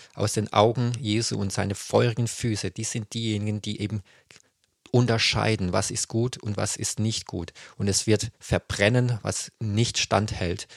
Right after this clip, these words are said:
in der Gegenwart Gottes. Und er sagt, „Ich werfe die Isabel auf das Krankenbett.“ Vielleicht ist das wörtlich gemeint, dass sie krank wird.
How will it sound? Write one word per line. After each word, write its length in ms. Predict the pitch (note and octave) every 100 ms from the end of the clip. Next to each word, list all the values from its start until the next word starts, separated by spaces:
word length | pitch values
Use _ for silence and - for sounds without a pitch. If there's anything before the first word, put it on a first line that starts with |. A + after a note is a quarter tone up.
| -
in 80 | G2+
der 100 | G2
Gegenwart 440 | G#2 G2 F#2+ F#2+
Gottes. 360 | G2+ - E2+ - - -
Und 160 | G2+
er 80 | F#2
sagt, 300 | G#2+ A#2 A2+
„Ich 260 | - - F#2+
werfe 460 | G2+ A#2 - D3+ - - - - _ _ -
die 180 | G#2+ G#2
Isabel 500 | - A2 A#2 A#2+ C3
auf 160 | G2
das 220 | - -
Krankenbett.“ 720 | - G2+ F#2+ - A#2+ C#3+ - - _ - -
Vielleicht 280 | - G2
ist 140 | G2+ -
das 240 | A2 -
wörtlich 440 | F#2+ G2+ A2+ - -
gemeint, 720 | A#2 A2+ G#2+ A2+ D3+ F3 - - _ - -
dass 180 | - -
sie 100 | G#2
krank 540 | - - F#2+ A2+ -
wird. 360 | B2 C3+ D3+ -